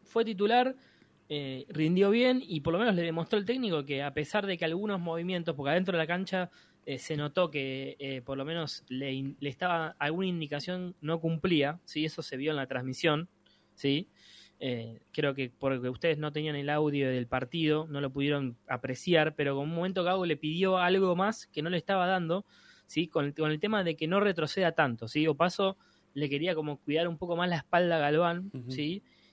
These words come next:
Speaker 1: Y Gago le decía, "No, no, vos seguí, seguí, seguí atacando", ¿sí? Por algo también después terminó haciendo el gol,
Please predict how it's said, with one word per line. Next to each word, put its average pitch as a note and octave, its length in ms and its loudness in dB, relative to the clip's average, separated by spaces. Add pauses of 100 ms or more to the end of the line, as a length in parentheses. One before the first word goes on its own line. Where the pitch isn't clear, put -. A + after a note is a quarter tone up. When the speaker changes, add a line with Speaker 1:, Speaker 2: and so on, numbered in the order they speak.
(160)
Speaker 1:
Y C#3+ 160 0
Gago E3+ 260 6
le D#3+ 100 4
decía, F3+ 280 0
"No, A3 160 4
no, F#3+ 320 4
vos G#3 200 4
seguí, G#3 300 0
seguí, F3+ 260 -2
seguí F#3+ 220 -2
atacando", F#3+ 600 0
¿sí? D#3 220 -4
Por C3 200 -6
algo C#3 200 0
también C3+ 300 -2
después C3 500 -6
terminó B2+ 300 -6
haciendo C#3+ 260 -4
el D#3+ 100 -2
gol, D#3+ 240 4